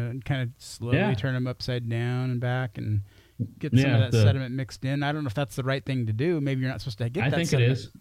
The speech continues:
Speaker 2: No, no, no. I, I think it's, I mean, it's, it's mostly hop particulate. So, I mean, unless it, unless it's, like, super fresh and it's burning,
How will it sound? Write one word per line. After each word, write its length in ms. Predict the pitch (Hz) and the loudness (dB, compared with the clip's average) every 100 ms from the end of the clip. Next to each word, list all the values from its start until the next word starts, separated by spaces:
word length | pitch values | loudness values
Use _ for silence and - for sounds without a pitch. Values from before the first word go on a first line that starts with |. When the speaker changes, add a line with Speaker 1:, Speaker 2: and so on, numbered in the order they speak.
| _ | _
Speaker 2:
No, 420 | 120 143 175 123 - _ _ _ | 2 2 2 0 -6 _ _ _
no, 360 | 131 156 147 123 | 4 4 4 6
no. 160 | 143 | 6
I, 300 | 147 127 139 - | 6 2 0 -4
I 100 | - 123 | -4 0
think 220 | 170 151 | 0 0
it's, 280 | 135 101 - | -2 -2 0
I 80 | 131 | 2
mean, 140 | 139 | 4
it's, 320 | 131 - - _ _ _ _ | 2 -2 -14 _ _ _ _
it's 160 | 131 127 | 0 6
mostly 840 | 127 143 151 156 135 120 120 - - - | 6 6 4 2 4 2 2 -2 -6 0
hop 380 | 113 127 - - _ _ _ _ | 2 0 -8 -20 _ _ _ _
particulate. 720 | 156 - 165 190 214 196 139 | -2 0 -2 0 0 0 -4
So, 500 | - 131 127 120 - - _ _ _ _ _ | 0 4 6 4 2 -16 _ _ _ _ _
I 60 | 123 | 4
mean, 180 | 139 131 | 4 4
unless 360 | 120 139 - | 4 4 4
it, 140 | 147 113 | 0 4
unless 280 | 131 135 151 | 4 4 2
it's, 100 | 127 | 2
like, 160 | 110 | 0
super 320 | - 147 131 120 | 2 0 2 0
fresh 300 | 123 123 123 | 0 2 4
and 80 | |
it's 120 | 101 - | 4 2
burning, 600 | 104 113 131 101 101 | 0 4 6 6 4